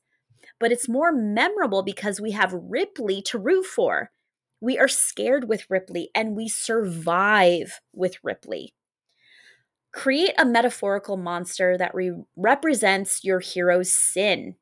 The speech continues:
This is where we're gonna externalize the horror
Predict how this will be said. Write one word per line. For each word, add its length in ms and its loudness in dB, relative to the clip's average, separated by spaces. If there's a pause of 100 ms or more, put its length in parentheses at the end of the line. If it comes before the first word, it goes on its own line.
(500)
This 220 0
is 120 0
where 160 2
we're 220 -2
gonna 260 -2
externalize 1400 0 (260)
the 120 2
horror 560 -2